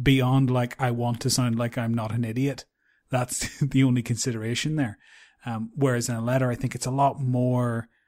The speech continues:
not painstakingly constructed, but it's like, I wanna say it like this, and I want it to read like this, and this is how I want them to feel whenever they hear about this thing I'm talking about, or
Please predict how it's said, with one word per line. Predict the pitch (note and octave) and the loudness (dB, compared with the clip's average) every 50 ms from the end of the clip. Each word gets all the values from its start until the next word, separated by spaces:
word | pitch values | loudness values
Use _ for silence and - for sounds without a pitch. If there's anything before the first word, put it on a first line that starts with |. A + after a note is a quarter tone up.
| _ _ _ _ _ _ _ _ _ _ _ _ | _ _ _ _ _ _ _ _ _ _ _ _
not | - - G#3+ F#3+ G#3+ A3 - | -6 0 2 2 2 2 0
painstakingly | - - D3 C#3 C#3 C#3+ C#3 - - C#3+ C#3 A#2+ B2 B2+ B2 A#2+ A#2 A#2 A2+ A2+ A2+ - _ _ _ _ - | 0 2 4 6 6 4 2 0 0 0 0 0 0 0 0 0 0 -2 -4 -4 -6 -10 _ _ _ _ -14
constructed, | - - C3+ B2 - - C#3 B2+ B2 - E3+ E3 D3 | -8 -4 -2 0 0 0 -2 -2 -2 0 0 0 0
but | D3 D3+ C#3 | 0 -4 -4
it's | A#2+ - | -4 -4
like, | D3+ C#3+ C3+ - - _ _ _ _ _ _ _ - | -4 -4 -4 -6 -10 _ _ _ _ _ _ _ -8
I | - D#3 | -6 -4
wanna | E3 F3 F3 E3+ | -2 -2 -2 -2
say | - - D3+ | -2 -2 -2
it | C#3+ A#2+ | -4 -4
like | C3 B2 - - _ - | -6 -10 -10 -10 _ -8
this, | B2 A2 - - - - | -6 -6 -6 -6 -6 -4
and | B2 B2 | -2 0
I | |
want | B2+ B2+ C3 C3 B2+ - | 0 0 0 -2 -4 -6
it | - | -6
to | C#3+ | -6
read | C3+ C3+ C#3 D3+ D#3+ E3 D#3 C#3+ C#3 | -4 -2 -2 -2 -2 -2 -2 -6 -8
like | C3+ B2 A#2 - - _ - | -8 -8 -10 -12 -14 _ -12
this, | A#2+ G#2+ - - - C3 | -12 -10 -8 -8 -6 -4
and | C3 C#3 | -4 -4
this | C#3 C#3 - | -2 -4 -4
is | - - | -6 -6
how | - E3+ D#3 | -4 -2 0
I | D3+ | 2
want | D3 C#3+ C#3 C#3 - | 2 2 2 0 0
them | C#3 C3+ B2+ | -2 -2 -2
to | B2+ | -4
feel | - - - - E3 E3 E3+ D#3+ D#3+ | -6 -10 -14 -10 -4 -2 -2 0 0
whenever | D3 D3 C#3 C#3 C3+ B2+ C3+ C3 | 0 0 0 0 0 -2 -4 -4
they | C3 C3 C3 B2+ - _ _ _ _ _ - D#3+ C#3+ | -4 -4 -4 -6 -8 _ _ _ _ _ -12 -12 -10
hear | - - D3 C#3+ C#3+ | -6 -4 -2 0 0
about | C3+ B2+ B2 C3+ B2+ C3 | 0 0 -2 -4 -4 -4
this | C#3 C3 - - | -4 -4 -4 -4
thing | - C#3 C3+ B2+ | -2 -2 -2 -2
I'm | B2+ B2+ A#2+ | -2 -2 -2
talking | - B2 A#2 A#2 C3 B2+ B2+ | -2 -4 -4 -4 -4 -4 -4
about, | B2 B2+ B2+ B2+ B2 | -2 -2 -2 -2 -2
or | A#2+ A#2 | -4 -6